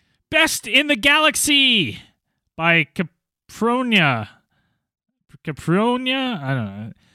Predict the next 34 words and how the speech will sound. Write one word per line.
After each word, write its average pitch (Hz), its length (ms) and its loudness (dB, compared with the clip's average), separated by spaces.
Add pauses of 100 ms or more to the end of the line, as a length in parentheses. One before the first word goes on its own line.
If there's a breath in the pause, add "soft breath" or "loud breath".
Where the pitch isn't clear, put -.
(180)
I 196 140 0
just 269 320 0
finished 262 500 0
the 202 140 0 (100)
eighty-first 226 640 0
episode 175 640 0
after 160 380 0
only 180 300 2
one 170 340 2
month 226 240 0
of 185 120 -4
listening. 170 480 -2 (400 soft breath)
These 214 240 -2
guys 190 420 2
are 160 160 -2
the 139 100 0
funniest 208 680 -2 (200 soft breath)
and 139 160 -6
most 160 300 0 (100)
entertaining 196 920 -2 (260 soft breath)
and 147 160 -4
informative 202 760 -2
guys 175 440 4
out 151 240 -2
there. 120 300 -4 (420)
Never 214 400 0
has 151 240 0
a 165 60 0
podcast 165 720 -2
grabbed 180 380 2
my 165 180 2
attention 147 520 -4
so 262 300 2
strongly. 143 680 0